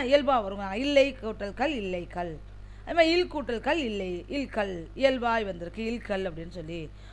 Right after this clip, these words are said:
ஆகாரம் நீண்டுவதற்கு இல் கூட்டல் கல், இல்லா கல் அப்படின்னு சொல்லி வரும்.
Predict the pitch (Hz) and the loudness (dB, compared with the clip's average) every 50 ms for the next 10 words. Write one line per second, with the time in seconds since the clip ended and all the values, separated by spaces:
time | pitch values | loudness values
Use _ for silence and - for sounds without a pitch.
0 | - - - 285 339 359 370 370 359 330 285 262 269 269 262 262 240 220 220 220 | -4 2 4 6 8 8 8 8 8 6 4 2 0 0 0 0 0 0 -2 -4
1 | - 240 247 285 320 339 339 339 - 254 233 190 - 240 226 220 - 226 220 226 | -4 -2 0 0 0 0 0 -2 -4 -6 -4 -4 -2 -4 -4 0 2 2 2 2
2 | 202 214 247 269 269 262 247 233 214 - - 220 240 254 - - 165 170 165 185 | 0 -2 -2 0 2 4 4 4 4 2 0 -2 -2 -2 -2 -6 -8 -10 -10 -10
3 | 160 170 156 - 196 165 151 151 160 165 160 147 131 - | -10 -10 -8 -8 -8 -8 -10 -10 -10 -10 -12 -12 -14 -14